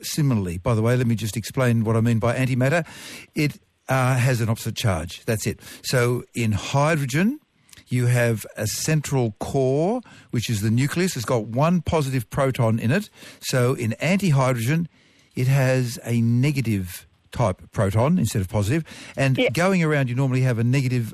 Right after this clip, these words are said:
Speaker 1: electron. Well, here you have the positive version, which you call a proton. And the test was to see, and they finally did it just a few months ago, will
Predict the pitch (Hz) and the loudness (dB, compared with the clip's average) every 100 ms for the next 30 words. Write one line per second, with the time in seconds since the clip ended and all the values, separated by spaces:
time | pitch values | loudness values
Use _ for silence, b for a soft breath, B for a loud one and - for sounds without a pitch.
0 | - 123 151 156 147 131 123 143 123 123 | -4 -4 -2 0 0 2 2 2 2 0
1 | 110 - 214 180 135 113 123 117 123 117 | -2 -2 -2 0 -2 0 0 2 0 0
2 | 120 110 - 120 117 113 - B B 123 | -4 -6 -2 0 2 0 -4 B B -6
3 | - - 156 139 127 - - B B B | -4 0 0 2 0 -2 -12 B B B
4 | 127 127 123 120 196 - 147 113 123 - | -2 0 0 0 -2 0 -4 -2 -4 -2
5 | 143 120 113 B B B B - 131 123 | 0 0 -2 B B B B -2 0 2
6 | 117 135 113 127 117 101 110 - 120 113 | 0 0 0 0 -2 -4 -6 -2 0 2
7 | 113 143 156 135 135 123 B B B B | 2 0 0 2 2 0 B B B B
8 | B - 123 165 170 180 202 208 | B -2 0 2 2 0 -2 -6